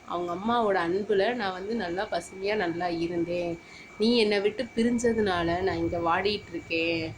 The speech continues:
இந்த உலகத்துல, இந்த நிலத்துல நான் இனிமேல் எப்படி வாழ போறனோ, எனக்கு வழி யார் சொல்வாரோ, நான் என்ன செய்வனோ அப்படின்னு சொல்லியிருக்காரு. அடுத்தது, உய்முறை அறியேன்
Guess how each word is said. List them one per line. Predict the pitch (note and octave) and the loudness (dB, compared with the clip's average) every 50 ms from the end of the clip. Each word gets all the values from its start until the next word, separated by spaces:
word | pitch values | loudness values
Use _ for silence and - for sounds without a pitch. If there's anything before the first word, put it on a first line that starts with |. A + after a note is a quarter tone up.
| - - - - - - - - - - | -14 -18 -20 -18 -16 -16 -16 -16 -10 -4
இந்த | G#3 G#3 G#3 G3+ G3 | -2 2 4 6 6
உலகத்துல, | F#3+ F#3+ G#3 A#3 B3 B3 A#3 - G3 G3 F#3+ F#3+ | 6 6 4 4 2 0 0 2 2 4 4 4
இந்த | F#3+ F#3 F3+ | 4 4 4
நிலத்துல | F3+ F3+ F#3+ G#3+ A#3 A#3 - G#3 G3 G3 G#3+ A#3 | 2 2 2 0 0 2 2 2 2 2 2 2
நான் | A#3 F#3+ F3+ F3+ F3+ | 2 0 0 0 2
இனிமேல் | F#3 F#3 F#3 F#3+ G3+ A3+ A3+ F#3+ | 2 2 2 2 2 2 2 0
எப்படி | F3 - - G#3+ G#3 G#3+ A#3 C#4+ E4 E4 - - - | 0 0 0 0 0 2 2 2 2 0 -2 -8 -4
வாழ | G3 F3+ F3+ F#3 G3+ G#3 G3+ - | 0 2 4 4 4 2 2 2
போறனோ, | F#3 F3+ F3 F3 F3 F3+ F#3 F#3 | 0 2 2 2 2 4 4 4
எனக்கு | F3+ F3+ F3+ F3+ - F3+ | 4 4 4 2 2 2
வழி | F3 E3+ F3 G3 A3 | 2 4 4 4 4
யார் | A3 G3 F#3 F#3+ - - - | 4 4 6 4 4 4 4
சொல்வாரோ, | - F3 E3 E3 E3+ F3+ F3 F3 E3+ E3+ E3+ F3 F3+ F#3 F#3 F3+ | 4 4 2 2 2 2 4 4 2 2 2 2 2 2 0 0
நான் | F3 E3 E3+ | -2 -2 0
என்ன | E3+ F3+ G3 G3+ - | 0 0 0 -2 -4
செய்வனோ | - F3+ F3 E3+ F3 E3+ E3+ F3 F#3+ | -2 -2 -2 0 0 0 0 0 0
அப்படின்னு | F#3+ E3+ D#3+ E3+ F3 F#3+ - - | -2 -2 -2 -2 -4 -4 -4 -8
சொல்லியிருக்காரு. | E3 E3 E3 D#3+ - E3+ D#3+ D#3+ D#3+ - - - - - - - - - - - - - - - - - - - - - - F#3+ | -10 -10 -10 -8 -8 -10 -10 -10 -12 -14 -16 -16 -16 -16 -16 -14 -14 -14 -14 -14 -12 -12 -12 -12 -12 -12 -14 -14 -16 -14 -8 -6
அடுத்தது, | F3+ F3+ F#3+ F#3 - F#3+ F3 D#3+ E3+ F3 F#3+ A#3 A#3+ A#3 - - - - - - - - - - - - - - - - - - - - - - | -4 -4 -4 -4 0 0 0 2 4 4 4 4 2 -2 -8 -16 -18 -20 -18 -18 -18 -18 -18 -18 -20 -20 -20 -20 -20 -20 -20 -20 -20 -20 -8 0
உய்முறை | - A3+ B3+ B3+ C4 C#4 D4 D4 C#4+ C#4+ C#4 C#4 C#4+ C#4+ C#4 | 2 4 6 8 8 10 10 10 10 8 6 6 6 6 6
அறியேன் | A3+ F#3+ F#3 F#3 G3+ G3 F#3+ F#3 F3+ F#3 G3+ A#3+ | 4 4 4 2 2 4 6 6 6 6 6 4